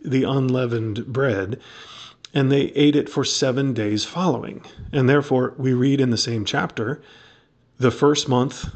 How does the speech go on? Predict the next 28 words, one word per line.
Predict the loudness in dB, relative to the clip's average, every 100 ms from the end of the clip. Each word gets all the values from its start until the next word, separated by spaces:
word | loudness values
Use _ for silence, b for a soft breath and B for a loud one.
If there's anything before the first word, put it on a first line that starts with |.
| -6
the | -4
fourteenth | 2 2 2 0 -2 0
day | 0 2
of | 0 -2
the | -2
month, | 0 -2 -6 -12 -4
in | 0
the | 0 2
evening, | 2 2 0 -2 -6 B B B
you | -6 0
shall | 2 2 0
eat | -2 -2 -4
unleavened | -2 2 2 2 0
bread, | 2 0 0 -10 -20 -20 b b b b -4
until | -2 0 2 2
the | 2
one | 2 2 2 2
and | 0 -2
twentieth | 0 2 2 0
day | -4 -6 -8 -14 -20 _ -6
of | -4 -2
the | 0
month | 0 -2 -6 -4
in | 0
the | 0 0
evening. | -2 -4 -8 -12 -16 _ b b b b b
Seven | 2 4 4 4
days, | 2 2 -2 -4 -4 -4